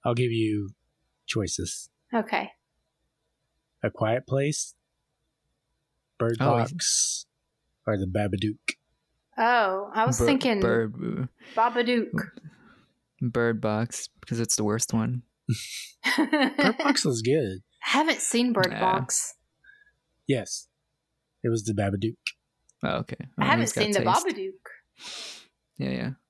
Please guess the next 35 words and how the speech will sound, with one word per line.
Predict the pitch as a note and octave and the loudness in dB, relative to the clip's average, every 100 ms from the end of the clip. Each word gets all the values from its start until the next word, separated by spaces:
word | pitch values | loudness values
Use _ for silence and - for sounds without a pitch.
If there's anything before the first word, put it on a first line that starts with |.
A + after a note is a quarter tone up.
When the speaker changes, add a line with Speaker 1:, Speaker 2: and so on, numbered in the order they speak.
| _ _ _ - - | _ _ _ -20 -8
Speaker 3:
I | - | 0
always | D#3 E3+ D3 | 4 4 2
think | - D3+ B2 | 0 0 2
directors | A#2+ B2 A#2 A#2 B2 | 2 2 0 -2 2
have, | A#2 G#2+ | 0 2
like, | A2+ A2 | 0 0
the | A2+ | 0
worst | A2 A2+ - - | 2 0 -2 -2
taste | A#2+ A2+ A2+ - | -2 0 -2 -4
in | B2 B2 C3+ C#3 | -4 -4 -4 -2
movies, | C3 A#2+ B2 | 0 0 0
so | - A#2+ | 0 0
I | |
always | A#2+ A#2+ | 0 -2
go | - B2 | -2 -4
with | A#2+ | -2
the | - A#2+ | -4 -2
worst. | A#2+ B2 G#3 | -2 -2 0
Speaker 2:
Oh, | A3 | 2
that's | G#3+ A3 | 2 0
Speaker 3:
And, | - | 0
uh, | G#3+ | 0
Speaker 2:
funny. | G#3 G#3 A3 - - - - _ _ - _ - | 2 0 -2 -4 -18 -18 -20 _ _ -20 _ -2
Speaker 3:
good. | C3+ F#3+ D#3 | 0 4 4
That's | C#3+ | 4
Speaker 1:
Okay. | A2 | 2
Speaker 3:
a | |
good | C#3 | 0
choice, | - C3 A#2 | 0 0 0
Babadook. | A#2 A2+ A2 G#2+ - | 0 0 -2 -4 -4
Yeah, | C3 C#3 | -4 -4
that's | C3 | -6
a | |
good | - - | -6 -6
choice. | - C#3 | -6 -8